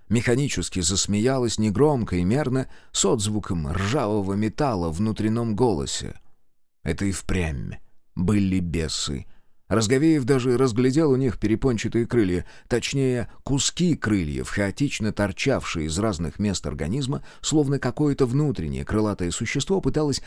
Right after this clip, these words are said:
разорвать каждого беса изнутри, но застыло в нем, как в янтаре, там и тут слегка просунувшись наружу. Не покидало ощущение, что вот-вот изнутри бесов вырвется нечто ещё более кошмарное,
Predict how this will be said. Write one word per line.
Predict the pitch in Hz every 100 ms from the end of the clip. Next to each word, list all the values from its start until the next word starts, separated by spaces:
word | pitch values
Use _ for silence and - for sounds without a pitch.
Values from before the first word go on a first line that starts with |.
| -
разорвать | - 147 127 135 123 143 117
каждого | - 127 101 107
беса | 110 113 104
изнутри, | 104 95 113 101 110
но | 107 131
застыло | 139 139 - 107 87 82
в | 71
нем, | 78 78 65 57 50 - - - _
как | - 101
в | 95
янтаре, | 90 98 95 92 98 85 58 - - - - _ _ _
там | 101 90 90
и |
тут | - 147 - - - -
слегка | - 127 113 - 147
просунувшись | - 135 - 110 95 92 - 98 -
наружу. | 90 85 76 62 - - - - _ _ _ _ _
Не | - 110
покидало | 190 107 123 113 92
ощущение, | 90 - 98 - 92 92 - - -
что | - -
вот-вот | 117 180 196 160 208 180 151
изнутри | 139 147 147 202 160
бесов | 123 180 156 139 82
вырвется | 156 190 147 143 143
нечто | 123 180 160 - 170
ещё | 156 - 214 156
более | 104 92 85
кошмарное, | 98 90 92 85 82 95